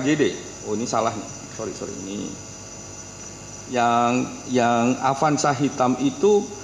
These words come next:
tujuh belas lima sembilan P W Q dan Avanza silver B satu dua tujuh delapan K J D. Ini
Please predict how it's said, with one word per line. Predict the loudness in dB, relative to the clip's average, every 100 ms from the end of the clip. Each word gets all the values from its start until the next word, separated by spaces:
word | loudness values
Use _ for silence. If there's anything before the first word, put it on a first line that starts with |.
| -12 -6
tujuh | -2 0 2
belas | 0
lima | 2 0 0
sembilan | 0 2 4 2 0 -6 -12 -6
P | 2 6
W | 6 4
Q | 0 0 0 -4 -12 -16 -16 -10
dan | 0 2 2 2
Avanza | 0 2 2 2 2
silver | 2 2 4 2 2 -2 -8 -4
B | 4 6 6
satu | 4 0 2
dua | 2 4
tujuh | 2 0 0
delapan | 2 2 0 0
K | 4 4 4 0
J |
D. | 0 0 -2 -12 -16 -16 -16 -16 -16 -16 -16 -14 -14 -12 -14 -14 -14 -16 -16 -16 -10 -2
Ini | 2 2